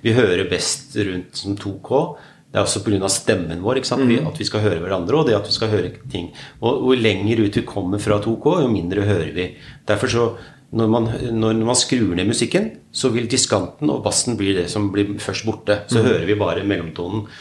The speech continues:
Speaker 1: Og da fant de på loudness, som da dessverre f-, alle misforsto, for de har på loudness når de spiller høyt også. Og det er jo ikke poenget, for da får du ekstra mye diskant og bass. Men det, det er fordi at når du skrur lavt,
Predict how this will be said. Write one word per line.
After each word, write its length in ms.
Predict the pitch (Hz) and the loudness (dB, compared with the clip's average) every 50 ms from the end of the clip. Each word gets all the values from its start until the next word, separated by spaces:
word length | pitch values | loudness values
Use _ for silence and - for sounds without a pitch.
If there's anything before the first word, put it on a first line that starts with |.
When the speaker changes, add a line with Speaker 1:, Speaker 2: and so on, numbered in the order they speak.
| - - - | -20 -14 -4
Speaker 1:
Og 40 | - | -2
da 80 | 110 117 | 0 2
fant 260 | - 127 101 - - | 2 2 0 0 -4
de 60 | 92 | -8
på 200 | 85 - 110 113 113 107 | -4 0 2 4 4 4
loudness, 680 | 98 87 87 87 104 117 151 170 - - - - - - - - - - - - | 2 0 -2 0 2 2 2 2 0 -2 -6 -8 -12 -16 -14 -14 -14 -14 -14 -14
som 200 | - - 120 123 | -8 -2 -2 2
da 300 | 117 110 113 117 120 120 - - | 4 4 4 4 4 2 -2 -6
dessverre 440 | - 113 104 - 107 98 92 95 107 107 | -4 -4 -2 2 2 2 2 2 0 0
f-, 400 | - - - - - - - - - | 0 -6 -10 -10 -12 -14 -18 -6 0
alle 320 | - 113 95 95 98 104 104 | 0 0 2 2 2 4 4
misforsto, 580 | 107 110 - - - 107 101 - 131 151 151 | 4 2 0 -2 -4 -4 0 2 2 2 2
for 140 | 156 - 117 | 0 -2 0
de 220 | 104 110 110 - - | 0 0 -2 -2 -6
har 240 | - - 113 104 - | 0 0 0 0 2
på 120 | - 107 | 0 0
loudness 400 | 95 85 80 78 80 85 - - | 0 0 0 -2 -4 -8 -6 -4
når 80 | 107 101 | -2 -2
de 60 | 98 98 | -2 -2
spiller 220 | - 101 95 95 | -2 -2 -2 0
høyt 180 | 98 101 101 - | -2 -2 0 0
også. 300 | 98 92 - 143 131 - - - - - - - - | -2 0 0 0 -2 -2 -8 -16 -20 -20 -20 -16 -12
Og 100 | - 87 | -2 0
det 80 | 98 101 | 2 2
er 60 | 90 85 | 2 0
jo 20 | 85 - | -2 -4
ikke 60 | - | 0
poenget, 320 | - 113 101 104 120 131 131 - - - - - - _ | 2 2 4 4 2 0 -2 -6 -16 -20 -20 -20 -20 _
for 80 | - 113 | 0 2
da 60 | 113 104 | 2 2
får 220 | 104 110 107 107 | 2 2 2 2
du 60 | - - - - | 0 -4 -6 -10
ekstra 400 | - - - - - - 110 117 | -10 -6 -4 -4 -2 0 2 2
mye 200 | 113 104 95 95 | 2 2 2 0
diskant 420 | 95 107 - - 95 95 92 - - | 0 -2 -2 -2 -4 -6 -4 -2 0
og 60 | 113 | 2
bass. 360 | 123 143 147 - - - - - - 110 - - - - _ _ _ _ | 2 2 2 0 -4 -4 -8 -8 -10 -10 -10 -12 -20 -20 _ _ _ _
Men 160 | 101 104 104 | -2 0 4
det, 400 | 104 131 135 139 - - - - _ - | 4 4 2 2 -2 -6 -12 -18 _ -2
det 120 | 107 107 104 | 2 2 4
er 140 | 104 101 | 4 2
fordi 220 | 101 - - 113 107 | 2 -2 -2 0 0
at 120 | 104 - - | 0 0 -2
når 240 | 113 110 107 104 101 | -2 0 0 0 0
du 60 | 110 | -2
skrur 560 | - - - - 127 110 101 104 - - - 98 | -2 -4 -2 -2 0 2 2 2 0 -2 -8 -8
lavt, 720 | 110 110 107 110 135 165 165 - - - - - - - | -2 0 0 2 2 0 -2 -2 -8 -12 -14 -16 -18 -18